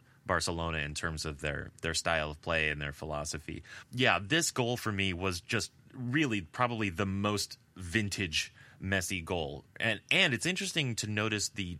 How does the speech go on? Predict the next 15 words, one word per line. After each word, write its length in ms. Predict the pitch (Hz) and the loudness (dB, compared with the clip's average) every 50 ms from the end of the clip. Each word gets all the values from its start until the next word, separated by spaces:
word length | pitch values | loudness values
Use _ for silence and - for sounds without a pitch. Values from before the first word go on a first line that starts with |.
| - - | -10 -6
distinction 520 | - 98 - - 110 107 101 - 101 95 87 | -4 -4 -2 -2 -2 -2 -2 -2 -4 -4 -2
between 460 | 90 85 - - 98 92 90 87 82 - - - - - - - | -4 -4 -4 -4 -4 -4 -2 -4 -4 -8 -12 -20 -20 -18 -6 -2
Ronaldinho 1040 | 98 104 101 98 98 95 95 90 90 90 101 98 98 95 92 92 90 87 85 82 - - - - _ - | 0 2 2 4 2 2 0 -4 -4 -4 -4 -2 -2 0 0 0 0 0 -2 -4 -6 -10 -20 -20 _ 0
and 180 | 104 101 92 85 | 2 2 2 2
Messi, 380 | 90 87 82 - - 85 78 | 2 2 2 2 0 -2 0
right? 220 | 82 90 90 85 - - - | 2 2 2 2 0 -6 -2
Ronaldinho, 720 | 123 143 190 208 196 151 160 151 147 143 139 139 135 127 127 - - - - - _ - - | 0 0 2 2 0 0 0 0 2 2 0 0 -2 -4 -6 -12 -20 -20 -20 -20 _ -10 -4
a, 220 | - 107 113 101 92 104 - - - | -2 -2 0 -2 -4 -8 -12 -6 -2
a 60 | 123 117 | -2 0
Brazilian, 580 | 95 104 95 - 156 156 151 147 143 135 131 | 0 2 2 4 4 4 4 4 2 0 0
he 200 | 127 123 131 123 | 0 0 0 0
had 200 | 117 120 117 113 | 2 2 2 2
a 40 | 110 | 2
lot 200 | 107 107 104 101 | 2 2 2 2
of 240 | 101 92 85 82 | 2 0 0 -4